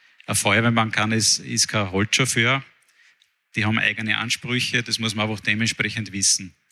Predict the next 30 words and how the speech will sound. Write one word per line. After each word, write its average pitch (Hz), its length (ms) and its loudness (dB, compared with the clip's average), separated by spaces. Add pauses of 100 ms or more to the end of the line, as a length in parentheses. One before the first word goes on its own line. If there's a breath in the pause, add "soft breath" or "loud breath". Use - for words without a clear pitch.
(500 soft breath)
Wasserversorgung 113 800 -2
im 113 140 -2
Wald 101 260 0
bereitstellen, 101 840 -2
Anlage 101 460 -4
von 104 240 -4
Löschteichen 104 640 0
zum 104 160 -8
Beispiel. 98 340 -4
Also 104 120 -8
da 104 80 -6
gibt's - 280 -2
ganz 101 260 -4
viele 107 200 -6
verschiedene 104 420 -6
Punkte. 95 480 -10 (1080 soft breath)
Waldbauliche 110 640 -2
Behandlung, 127 800 0 (160)
also 113 180 -2 (380)
Waldbestände 117 800 0
kann 120 180 -4
man 120 120 -2
auch 113 100 -2
so - 180 2
behandeln, 110 480 -2
dass 110 220 2
sie 123 60 -2
ein 110 60 -6
bisschen, 110 380 -4 (640 soft breath)
äh, 98 460 -2